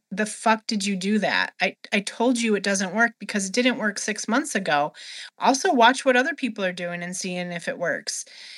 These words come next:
I mean, it's just like they lose, it's like lose after, like, it's an L after an L after an L. And I'm like, "Dude,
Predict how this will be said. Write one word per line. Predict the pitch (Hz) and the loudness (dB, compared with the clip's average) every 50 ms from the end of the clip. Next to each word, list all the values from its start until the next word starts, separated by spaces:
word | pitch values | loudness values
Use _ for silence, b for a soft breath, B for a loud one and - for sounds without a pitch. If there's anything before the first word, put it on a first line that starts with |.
| B B - | B B 2
I | 220 | 4
mean, | 226 240 233 233 | 6 6 6 6
it's | 233 233 220 | 4 2 2
just | - 247 240 - | 2 0 2 4
like | 254 233 214 214 | 4 2 4 4
they | 214 208 | 4 4
lose, | 214 220 220 247 269 269 247 | 4 6 6 6 6 6 6
it's | - 220 220 - | 4 2 0 2
like | 214 202 202 202 | 0 0 0 0
lose | 202 214 202 208 214 247 262 277 277 285 254 247 | -2 -2 0 4 6 6 8 8 6 6 2 2
after, | - - 196 196 - - 196 196 196 - | 2 0 0 0 0 0 0 0 0 0
like, | 202 190 185 - | 0 0 0 0
it's | 190 180 - | -2 -2 -2
an | 196 - | -2 2
L | - 214 220 233 240 220 | 4 6 6 8 6 6
after | 214 202 190 - - | 6 4 4 4 2
an | 185 175 - | 0 0 2
L | - 202 196 196 190 | 0 0 0 2 4
after | 170 180 170 - - 185 | 4 4 4 2 -2 -4
an | 165 - - | -4 -2 2
L. | 185 220 240 247 233 | 4 6 6 6 4
And | 190 180 | 2 0
I'm | 180 180 190 | -2 -2 -2
like, | 185 180 180 - | -4 -4 -6 -4
"Dude, | - 254 320 392 381 233 160 143 - - | -2 0 2 4 2 2 0 -2 -6 -8